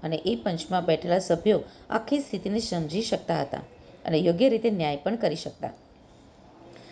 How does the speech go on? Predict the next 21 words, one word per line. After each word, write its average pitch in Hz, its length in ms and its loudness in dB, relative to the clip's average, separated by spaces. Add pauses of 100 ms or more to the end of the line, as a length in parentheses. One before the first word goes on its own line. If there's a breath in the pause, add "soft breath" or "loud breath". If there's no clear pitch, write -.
(140 loud breath)
અત્યારે 302 320 4
સુરત 220 320 -2
પોલીસ 214 280 -2
કમિશનરને 190 480 -2
પણ 233 180 0
સૂચના 170 400 -4
આપી 180 240 -4
છે 220 120 -2
કે 269 140 0
ચીટિંગના 214 560 0 (260 loud breath)
કે 185 120 -10 (100)
અન્ય 240 260 4
કિસ્સાઓની 202 580 0
અંદર 185 300 2 (200)
ઊંડાણપૂર્વકની 202 920 0
તપાસ 185 420 -4
કરવામાં 143 400 0
આવે, 127 140 -6 (440 loud breath)
પરંતુ 175 380 0
અમારી 208 340 2
પાસે 185 320 0